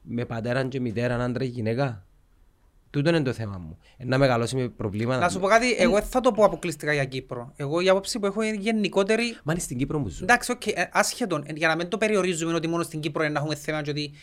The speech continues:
Speaker 2: γιατί για μένα και στην Ολλανδία είναι σχετικά, ε, θέμα το ότι ένα μωρό μεγάλωσε χωρίς το prototype του παπά,
Speaker 1: Πολλ-,
Speaker 2: χωρίς το
Speaker 1: πολλά πιο αποδεκτό
Speaker 2: Ε,
Speaker 1: όμως.
Speaker 2: θε-, ας-, άλλον το αποδεχ-, προσέξτε.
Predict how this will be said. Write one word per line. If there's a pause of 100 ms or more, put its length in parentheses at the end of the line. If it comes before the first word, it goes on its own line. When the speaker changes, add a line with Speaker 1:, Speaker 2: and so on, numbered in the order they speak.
(200)
Speaker 2:
γιατί
για
μένα
και
στην
Ολλανδία (400)
είναι (180)
σχετικά,
ε,
θέμα
το
ότι
ένα
μωρό
μεγάλωσε
χωρίς
το
prototype
του
παπά,
Speaker 1:
Πολλ-,
Speaker 2:
χωρίς
το
Speaker 1:
πολλά
πιο
αποδεκτό
Speaker 2:
Ε,
Speaker 1:
όμως.
Speaker 2:
θε-, (120)
ας-,
άλλον
το
αποδεχ-,
προσέξτε.